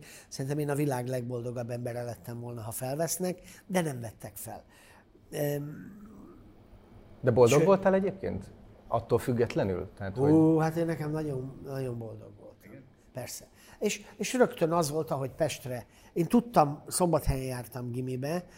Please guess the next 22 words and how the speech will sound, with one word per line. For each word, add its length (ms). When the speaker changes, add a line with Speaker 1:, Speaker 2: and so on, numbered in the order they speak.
Speaker 1:
oda 260
már 280
Ajkáról 600
mentem, 540
tehát 260
én 80
már 120
ott 120
is 140
koleszos 480
voltam, 360
egy 120
nagyobb 380
városba, 500
és 140
tudtam, 340
hogy 120
én 140
onnan 260
Budapestre 520
szeretnék 560
jönni, 360